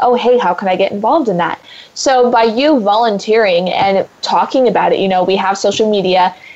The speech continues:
talking about how you are volunteering for this charity or group, it's a great way to get information out there about it, um,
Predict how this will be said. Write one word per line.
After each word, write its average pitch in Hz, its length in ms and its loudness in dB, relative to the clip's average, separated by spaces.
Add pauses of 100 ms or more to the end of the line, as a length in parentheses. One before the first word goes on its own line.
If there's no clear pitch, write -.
(120)
talking 277 420 0
about 208 320 0
how 214 180 -2
you 214 240 2
are 185 160 2
volunteering 196 840 0 (100)
for 202 400 2
this 180 520 0 (220)
charity 196 680 2
or 185 480 2 (220)
group, 208 500 0 (400)
it's 226 160 0
a 254 100 2
great 214 380 0
way 202 500 0
to 226 140 -4
get 202 340 0 (120)
information 208 680 -2
out 170 220 -2
there 170 180 0
about 165 280 0
it, 170 300 0
um, 165 480 0